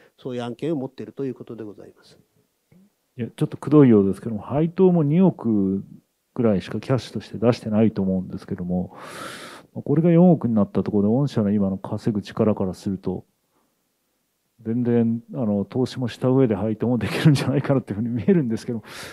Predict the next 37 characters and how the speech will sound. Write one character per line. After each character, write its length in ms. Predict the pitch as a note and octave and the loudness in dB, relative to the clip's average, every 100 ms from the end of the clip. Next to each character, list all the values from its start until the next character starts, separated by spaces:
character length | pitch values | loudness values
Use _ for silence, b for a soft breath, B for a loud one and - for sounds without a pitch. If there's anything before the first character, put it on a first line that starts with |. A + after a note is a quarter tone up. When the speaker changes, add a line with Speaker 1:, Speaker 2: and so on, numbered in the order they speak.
| B | B
Speaker 2:
ぱ 60 | F#3+ | -6
り 60 | |
そ 160 | F3 E3 | -4 0
れ 80 | F#3 | 2
は 80 | F#3 | 2
違 160 | - | 2
う 160 | D#3+ D#3+ | 6 6
っ 20 | |
て 180 | D#3 - | 4 2
い 40 | G#2 | 2
う 80 | |
お 60 | F#2 | 2
考 120 | G#2+ G2+ G2 | 0 0 0
え 40 | |
な 80 | G2 | -2
ん 100 | F2+ | -4
で 20 | |
す 80 | - | -10
か 60 | G#2 | -18
ね。 80 | G#2+ _ _ _ _ _ _ _ _ _ B2 - | -20 _ _ _ _ _ _ _ _ _ -20 -20
Speaker 1:
あ 120 | - C#3+ | -14 -10
の、 260 | C#3+ C#3+ - - | -8 -8 -12 -12
自 160 | C3 D#3 | -2 2
分 120 | G3+ | 4
の 80 | F#3+ | 4
気 80 | |
持 120 | G3 F#3+ | 6 6
ち 100 | F#3+ | 6
の 100 | F#3 | 8
中 220 | F3+ C3+ | 6 4
で 280 | C3 G2+ - _ _ _ - | 2 -2 -12 _ _ _ -16
も 280 | B2+ D#3 | 0 6
っ 180 | A#3+ - | 6 4
と 100 | - | 2
収 180 | G#3+ G3 | 8 12
益 180 | E3+ E3 | 10 8
を 300 | C#3 B2+ G#2+ | 4 2 -4